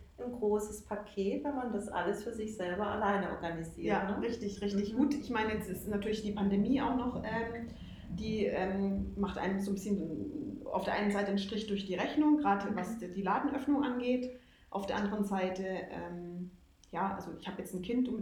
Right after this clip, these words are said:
Speaker 2: um, um das ich mich auch noch, noch kümmern muss oder möchte oder will oder ich find's gut so, <laughs> wie es ist.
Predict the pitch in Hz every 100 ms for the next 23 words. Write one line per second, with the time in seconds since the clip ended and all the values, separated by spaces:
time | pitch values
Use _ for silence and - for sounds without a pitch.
0 | - 202 196 196 202 - - 202 208 202
1 | - 202 233 214 202 202 202 247 214 208
2 | 208 220 - - 185 180 208 - 226 220
3 | 165 180 233 247 - 180 - 185 208 247
4 | - 226 - 381 339 - - -